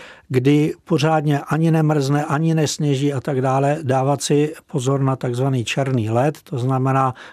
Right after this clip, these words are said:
blýská se mi silnice, pod tím je ten asfalt a já musím odlišit, jestli je to jenom vodička, která se tam rozcachtala, nebo je to skutečně namrzlo.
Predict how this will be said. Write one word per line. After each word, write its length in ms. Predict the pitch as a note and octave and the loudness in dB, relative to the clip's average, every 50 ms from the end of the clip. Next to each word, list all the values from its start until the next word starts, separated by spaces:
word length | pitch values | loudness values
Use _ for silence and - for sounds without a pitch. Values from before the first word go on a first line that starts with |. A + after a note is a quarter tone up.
| - - | -10 -6
blýská 540 | A#2+ B2 B2+ B2+ A#2 - - D3+ D3 C#3+ C3+ | -2 0 0 0 0 -2 0 0 0 0 0
se 140 | - - | -2 -2
mi 140 | C3+ B2+ A#2+ | -2 -2 -2
silnice, 800 | - - D#3 C#3 C#3 C#3+ D3 C#3+ C#3+ C#3+ - - D3+ D3 D3+ D3 - - - - - - _ | -2 -2 0 0 2 2 2 0 0 -2 -2 0 0 0 0 -2 -4 -10 -18 -20 -20 -14 _
pod 140 | - C#3 | -4 -4
tím 280 | A2+ - - F3 C3+ C3+ | -2 0 -2 0 2 2
je 120 | C3+ B2+ | 2 2
ten 200 | B2 - B2 A#2 | 0 0 -2 -2
asfalt 640 | C3+ C#3+ B2+ - - - E3 D3 D3 D3 C#3+ C#3+ - - | -2 -2 -4 -4 -2 -2 0 2 2 2 2 0 -4 -4
a 120 | - C#3 B2 C3+ D3+ D3+ | -4 -4 -4 -4 -4 -2
já 140 | C#3+ C3 C3+ | 0 2 2
musím 380 | C3+ C3 B2+ - - C#3+ C3 C3 D3 - - | 2 0 0 0 0 2 2 0 0 -2 -2
odlišit, 540 | C#3 B2+ B2+ C#3+ D3 C#3+ - - D3 C3+ - | -2 0 2 2 2 2 2 -2 -2 -2 -2
jestli 300 | C3+ C3 - - D3 C#3 | -2 -2 -2 0 2 2
je 100 | D3 C#3+ | 2 2
to 120 | D3 D3+ | 0 0
jenom 240 | C3+ C3+ C3+ B2+ A#2+ | 0 2 2 2 2
vodička, 500 | A2 B2 B2+ C3 C3+ - - - D3+ C3+ | 2 0 0 -2 -4 -6 -4 -4 -4 -2
která 300 | - D#3+ D3 C#3+ C#3+ C3+ | -2 -2 0 0 0 0
se 140 | - - C#3+ | -2 -4 -4
tam 200 | - D3+ D3 D3 | -2 0 0 0
rozcachtala, 680 | C#3+ C#3+ - - - D3+ - - - D3 C3+ C#3+ C3+ - - - - _ - | 0 -2 -4 -6 -6 -8 -8 -4 -4 -2 0 0 -2 -4 -10 -20 -12 _ 0
nebo 320 | C#3 C3 C3 C3 C3+ C3 | 0 0 2 2 2 0
je 80 | C3+ C3 | 0 0
to 140 | - D3 | 0 -2
skutečně 580 | B2+ - - - A#2 - C#3 B2 - - C#3 B2 | -2 -2 -6 -6 -4 -4 -4 -4 -4 -4 -4 -2
namrzlo. 540 | A2+ G#2 A2 C3 C3+ C3 C#3 E3 E3+ F3 | -2 0 0 -2 -2 0 2 2 2 2